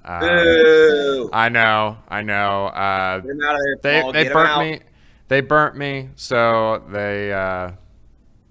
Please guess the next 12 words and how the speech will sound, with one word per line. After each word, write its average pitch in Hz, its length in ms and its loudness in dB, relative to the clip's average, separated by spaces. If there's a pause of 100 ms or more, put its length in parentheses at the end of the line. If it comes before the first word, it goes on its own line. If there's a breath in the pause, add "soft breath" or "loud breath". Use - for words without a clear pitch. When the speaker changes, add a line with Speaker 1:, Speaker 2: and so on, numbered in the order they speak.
(640)
Speaker 1:
they 90 100 -10
are 95 120 -8
gonna 98 360 -8
have 95 300 -12
to. 117 200 -8
Indiana's 131 440 -4
gonna 85 180 -14
cover 85 260 -12
this 82 220 -14
one. 87 220 -12
I 98 100 -10
think 117 320 -12